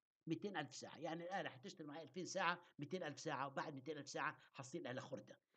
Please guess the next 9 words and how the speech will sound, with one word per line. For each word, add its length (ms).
زي 160
المنجم، 380
والله 300
حنطلع 760
منه 260
مثلًا 280
قول 240
مليون 280
طن، 240